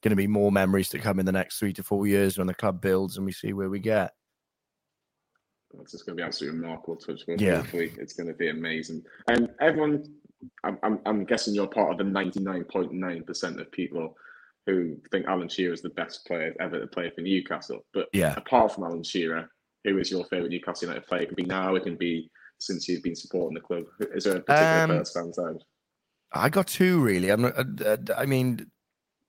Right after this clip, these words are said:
Speaker 1: just one 'cause he's Welsh, but Craig Bellamy, but, but Nobby Solano, I think.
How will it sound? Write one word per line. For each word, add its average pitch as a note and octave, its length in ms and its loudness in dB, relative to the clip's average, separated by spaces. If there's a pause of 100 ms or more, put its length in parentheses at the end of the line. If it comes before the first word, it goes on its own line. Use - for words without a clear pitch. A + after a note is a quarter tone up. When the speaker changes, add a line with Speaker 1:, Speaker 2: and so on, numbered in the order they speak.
(260)
Speaker 1:
just D#3+ 200 2
one E3+ 220 6
'cause F3 180 4
he's A2 160 0
Welsh, F2 320 4
but - 140 -4
Craig E3 320 4
Bellamy, A#2+ 300 6
but, C3+ 220 2
but D3+ 100 -2
Nobby D#3+ 320 4
Solano, F#2 520 2
I E2+ 80 2
think. F#2+ 340 -2